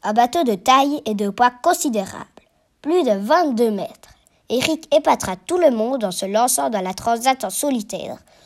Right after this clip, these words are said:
sur ce bateau conçu pour un équipage de quatorze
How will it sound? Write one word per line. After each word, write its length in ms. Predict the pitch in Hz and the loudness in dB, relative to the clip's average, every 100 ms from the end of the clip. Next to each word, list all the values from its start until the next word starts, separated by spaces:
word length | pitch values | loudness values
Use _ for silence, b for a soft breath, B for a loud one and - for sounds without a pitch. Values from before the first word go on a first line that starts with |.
| b | b
sur 220 | - - | -14 -8
ce 80 | - | -4
bateau 400 | 226 - 247 302 | 0 0 2 -2
conçu 400 | 277 226 208 294 | -2 -6 -6 -8
pour 180 | 247 208 | -8 -8
un 80 | 202 | -8
équipage 480 | 214 240 277 294 | -10 -6 -2 0
de 80 | 196 180 b b _ | -2 -10 b b _
quatorze 680 | 427 453 - 466 392 208 - | 2 2 2 6 6 6 -2